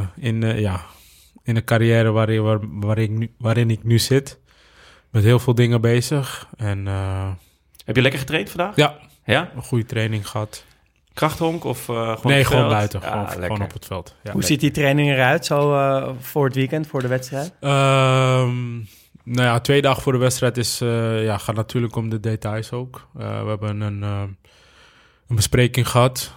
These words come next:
Speaker 1: een tactische bespreking, waarin je de tegenstander bekijkt. En dat was vandaag, eh, Vitesse. Eh,
Speaker 2: Die
Speaker 3: Die
Speaker 2: hebben een
Speaker 3: nipte-
Speaker 2: zware, ja,
Speaker 3: ja.
Speaker 2: zware p-,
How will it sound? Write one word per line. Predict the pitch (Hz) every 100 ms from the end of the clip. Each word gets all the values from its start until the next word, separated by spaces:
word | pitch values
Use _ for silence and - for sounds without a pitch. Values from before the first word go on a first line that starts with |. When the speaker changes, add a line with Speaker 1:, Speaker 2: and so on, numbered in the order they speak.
| -
Speaker 1:
een | 110
tactische | 110 - 113 107
bespreking, | 107 - 117 110 117 113 - - -
waarin | 110 104 101
je | 101
de | 98
tegenstander | 110 104 - 107 104
bekijkt. | 104 107 107 104
En | 98
dat | 95
was | 98
vandaag, | - 101 101 95
eh, | - 95
Vitesse. | - - 110 - - _ _ _ _ - - - - - - -
Eh, | - 113 101 101 98 98 98 98
Speaker 2:
Die |
Speaker 3:
Die | 107
Speaker 2:
hebben | 117
een | 139
Speaker 3:
nipte- |
Speaker 2:
zware, | 147 98 95 -
ja, | 120 139
Speaker 3:
ja. |
Speaker 2:
zware | 151 139 123
p-, | 127